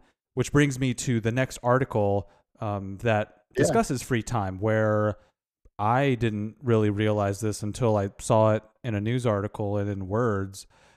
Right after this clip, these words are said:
Speaker 1: The headline is, "Yearning for free time?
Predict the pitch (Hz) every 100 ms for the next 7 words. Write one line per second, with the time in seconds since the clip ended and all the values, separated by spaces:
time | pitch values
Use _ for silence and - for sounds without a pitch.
0 | _ 110 98 95 131 123 120 113 113 110
1 | 104 98 95 _ - _ _ _ _ 113
2 | 113 120 131 - 127 - 123 117 - 113
3 | 117 165